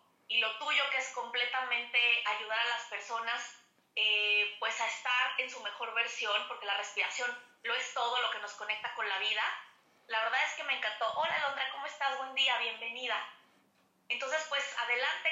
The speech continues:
cu-, compártenos, compártenos un poquito de ti para que las personas que se están uniendo, pues, te conozcan más y, este, y, y luego me dices por qué elegiste este tema, qué fue lo que te vibró.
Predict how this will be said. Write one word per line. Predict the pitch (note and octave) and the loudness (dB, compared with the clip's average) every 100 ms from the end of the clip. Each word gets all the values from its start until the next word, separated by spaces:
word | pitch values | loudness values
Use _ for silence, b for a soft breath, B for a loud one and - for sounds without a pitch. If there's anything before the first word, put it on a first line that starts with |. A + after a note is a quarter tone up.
| D#4 | 0
cu-, | C#4 C4+ B3 | 0 0 -2
compártenos, | B3 C4 C4 D#4 D4+ D#4 - - - _ | -2 0 2 2 2 0 -2 -10 -20 _
compártenos | - - G#3+ F#3+ - | -6 -2 -2 -2 -4
un | C4+ | -6
poquito | C4 C4 - | -4 -4 -2
de | C4 B3 B3+ | 0 0 2
ti | C4 C4+ | 0 2
para | C4 A#3+ | 2 0
que | A#3 | -2
las | A3 G#3+ | -6 -6
personas | - A#3 B3 | -8 -8 -8
que | A#3+ | -12
se | A3+ | -6
están | A#3 A3+ A#3 | -4 -4 0
uniendo, | A#3 A3+ A#3 A#3+ - - _ | 2 2 2 -2 -4 -16 _
pues, | A#3+ - | -4 -2
te | A3 | -2
conozcan | G#3 C4 C#4 C4+ A#3+ A#3 | 0 0 0 0 -2 0
más | B3 D#4 - - - - _ _ _ - | 2 2 0 -4 -12 -20 _ _ _ -8
y, | A3+ | 0
este, | G#3 G#3 - G#3+ G3+ F#3+ F3 - | 0 0 2 4 6 4 0 -2
y, | - B3 A3+ - B3 B3 A#3+ | -4 -2 -2 2 2 4 2
y | A#3+ | 2
luego | B3 B3 | 2 2
me | A3+ | 2
dices | A#3 B3+ - | 2 -2 -2
por | A3+ | -2
qué | A#3 | 2
elegiste | A#3+ B3 A#3 - | 2 2 -2 -6
este | B3 - D4 | -4 -4 0
tema, | A4 A#4 - - | 0 2 0 -2
qué | B3+ | -6
fue | C4+ - | 0 2
lo | C4 | 2
que | A#3 - | -2 0
te | G#3+ | 0
vibró. | G#3 G#3+ | 0 0